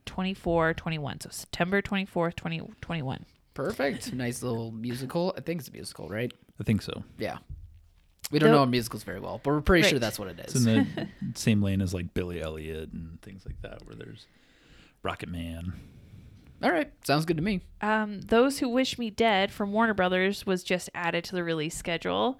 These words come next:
Speaker 2: Yeah.
Speaker 3: S-
Speaker 2: Western with Angelina Jolie.
Speaker 1: Yeah.
Speaker 3: Stacked
Speaker 1: Um,
Speaker 3: up in May.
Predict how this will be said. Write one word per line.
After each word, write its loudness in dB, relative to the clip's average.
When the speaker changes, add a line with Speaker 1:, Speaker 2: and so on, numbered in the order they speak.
Speaker 2:
Yeah. 2
Speaker 3:
S- -10
Speaker 2:
Western 2
with 0
Angelina 0
Jolie. -2
Speaker 1:
Yeah. -2
Speaker 3:
Stacked 4
Speaker 1:
Um, 10
Speaker 3:
up 6
in 6
May. 4